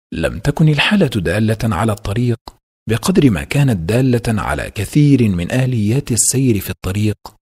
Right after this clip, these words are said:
وإنها والله لنعم الدلالة. لقد كانت محاضرات أيمن عبد الرحيم وندواته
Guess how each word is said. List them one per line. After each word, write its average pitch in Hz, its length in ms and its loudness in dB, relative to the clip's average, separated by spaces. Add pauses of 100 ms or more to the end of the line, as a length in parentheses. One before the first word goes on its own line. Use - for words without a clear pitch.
(380)
وإنها 104 680 0
والله 127 880 0 (280)
لنعم 139 400 2
الدلالة. 64 540 -6 (1000)
لقد 120 340 0
كانت 190 400 2
محاضرات 104 580 -2
أيمن 107 340 -2
عبد - 180 -8
الرحيم 120 520 -2
وندواته 101 640 -2